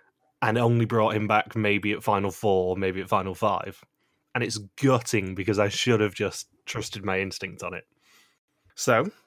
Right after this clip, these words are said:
previously, the Final Four mimed their way through a karaoke before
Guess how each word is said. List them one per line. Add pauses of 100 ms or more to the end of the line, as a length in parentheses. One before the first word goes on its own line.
previously,
the
Final
Four
mimed
their
way
through
a
karaoke
before